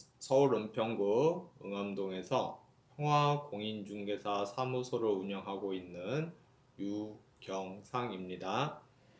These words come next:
금일 알아볼 내용은 매도자가 이혼하였다면입니다. 매도자가 이혼하였다면입니다. 먼저 시청하시기 전에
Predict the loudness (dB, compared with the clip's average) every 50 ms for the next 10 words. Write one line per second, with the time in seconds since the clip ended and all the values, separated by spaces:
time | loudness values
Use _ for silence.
0 | -20 -20 -20 -16 -6 -2 2 4 4 4 4 4 2 2 2 2 4 4 4 4
1 | 4 4 4 2 2 4 4 4 4 4 2 -2 -8 -12 -18 -20 -20 -20 -20 -20
2 | -20 -20 -20 -20 -20 -20 -16 -6 -2 2 2 6 8 8 8 10 8 6 6 6
3 | 4 4 4 6 6 4 4 2 0 -2 -4 -6 -6 -2 2 4 6 6 4 4
4 | 4 4 4 4 4 2 -4 -6 -6 -4 -4 -4 -2 -2 -2 -2 -2 -2 -4 -6
5 | -8 -8 -6 -6 -6 -6 -6 -4 -4 -2 -2 -2 -2 -4 -4 -8 -12 -16 -18 -14
6 | -6 -4 -4 0 2 4 4 6 6 6 6 4 2 0 0 0 2 2 4 4
7 | 4 2 0 -4 -6 -4 -4 -2 -2 -2 -4 -4 -2 0 0 0 -2 -4 -6 -6
8 | -4 -2 -4 -4 -4 -6 -8 -10 -10 -10 -8 -6 -6 -4 -2 -2 -2 -2 -4 -6
9 | -12 -20 -20 -20 -20 -20 -20 -20 _ _ _ -10 -10 -4 -2 -2 -2 0 0 0
10 | -2 -2 -4 -4 -4 -4 -4 -2 0 2 4 4 4 2 0 2 2 0 0 0
11 | -4 -6 -6 -4 -2 0 2 2 2 0 -2 -6